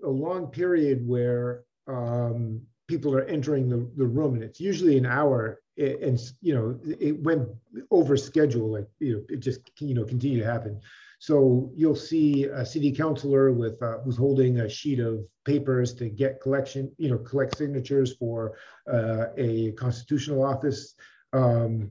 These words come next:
you know, candidate. Uh, you'll see the candidates themselves, particularly at Ward eighteen, because again, it's, like, so many delegates, so many elected officials live there, um, that, uh, you know, oh, the,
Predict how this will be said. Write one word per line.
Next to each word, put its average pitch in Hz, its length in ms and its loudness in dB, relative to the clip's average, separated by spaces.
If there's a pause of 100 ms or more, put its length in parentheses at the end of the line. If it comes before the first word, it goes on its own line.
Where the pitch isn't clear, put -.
you 143 80 -2
know, 123 100 2
candidate. 139 640 0 (380)
Uh, 117 460 0 (100)
you'll 135 200 2
see 147 180 -2
the 123 100 2
candidates 123 600 -4
themselves, 123 580 0
particularly 135 680 -2
at 120 200 -6
Ward 123 360 4
eighteen, 127 420 0
because 117 320 -2
again, 127 340 0
it's, 104 220 -8
like, 107 160 -6 (160)
so 110 240 -6
many 135 280 0 (160)
delegates, 120 500 0
so 147 80 0
many 135 180 2
elected 120 380 2
officials 110 460 -6
live 123 260 2
there, 104 260 -8 (380)
um, 107 480 0 (420)
that, 117 320 2
uh, 107 400 -2
you 151 120 -2
know, 117 280 -2
oh, 139 220 -2
the, 123 180 0